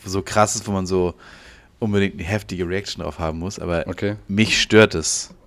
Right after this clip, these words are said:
Speaker 2: Okay,
Speaker 1: Ganz,
Speaker 2: was ist das?
Speaker 1: mich stört es maßgeblich.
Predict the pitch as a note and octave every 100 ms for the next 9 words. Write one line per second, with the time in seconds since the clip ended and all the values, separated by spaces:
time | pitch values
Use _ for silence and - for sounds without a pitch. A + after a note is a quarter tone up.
0 | _ F#2 G#2 G#2+ A2 F#2 F#2+ - F#2+ F#2
1 | G#2 - A2 G2 - G2+ F#2 - F2+ -
2 | D#2+